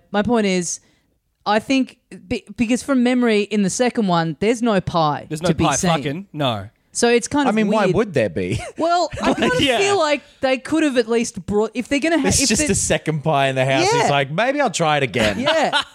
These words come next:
Speaker 1: or another character trying it. If, if American
Speaker 2: <laughs>
Speaker 1: Pie is gonna be in the
Speaker 2: Character
Speaker 1: title
Speaker 2: trying
Speaker 1: of
Speaker 2: it.
Speaker 1: the film,
Speaker 2: Sure.
Speaker 1: it should be, it should have to be a, a thing of the form where it's like,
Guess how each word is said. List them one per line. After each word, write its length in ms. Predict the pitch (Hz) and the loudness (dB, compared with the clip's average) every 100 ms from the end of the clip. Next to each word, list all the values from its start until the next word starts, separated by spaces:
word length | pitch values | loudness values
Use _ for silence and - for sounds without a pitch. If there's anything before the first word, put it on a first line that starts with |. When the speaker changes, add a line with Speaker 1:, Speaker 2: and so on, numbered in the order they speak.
| - | -2
Speaker 1:
or 120 | 254 285 | 0 2
another 300 | 262 254 277 | 2 0 0
character 360 | 277 277 262 | 0 0 -2
trying 360 | 233 277 262 262 | -4 0 2 2
it. 140 | 262 - | 0 -2
If, 240 | 262 - - | -6 -6 -4
if 160 | 254 | 0
American 480 | 262 269 302 330 311 | 2 2 0 0 0
Speaker 2:
<laughs> 0 | |
Speaker 1:
Pie 380 | 370 262 269 277 | 2 2 2 2
is 140 | 269 | 0
gonna 220 | - 262 202 | 0 0 0
be 140 | 254 | 2
in 80 | 247 | 0
the 80 | 233 | 0
Speaker 2:
Character 80 | |
Speaker 1:
title 240 | - 240 254 269 | 0 0 2 0
Speaker 2:
trying 60 | |
Speaker 1:
of 60 | 240 | 0
Speaker 2:
it. 40 | |
Speaker 1:
the 80 | 208 | -2
film, 560 | - 247 240 196 175 180 | -2 0 2 2 0 -2
Speaker 2:
Sure. 440 | - 170 131 110 | 0 0 0 0
Speaker 1:
it 160 | 123 240 | -2 -2
should 340 | - 302 269 | 0 -2 -2
be, 600 | 202 233 233 233 226 220 - _ _ _ _ _ - | -2 0 0 0 -2 -4 -8 _ _ _ _ _ -6
it 220 | 254 202 | -4 -4
should 300 | - 320 285 | -4 -2 0
have 260 | 262 269 | 0 -2
to 100 | - | -2
be 220 | 220 226 214 | -2 0 0
a, 140 | 202 | -2
a 60 | 190 | -4
thing 260 | - 233 226 | -2 0 0
of 80 | |
the 80 | 202 | -2
form 340 | 196 - 208 196 | -4 -2 0 0
where 100 | 180 | -2
it's 140 | - | -2
like, 240 | 180 165 | -2 -4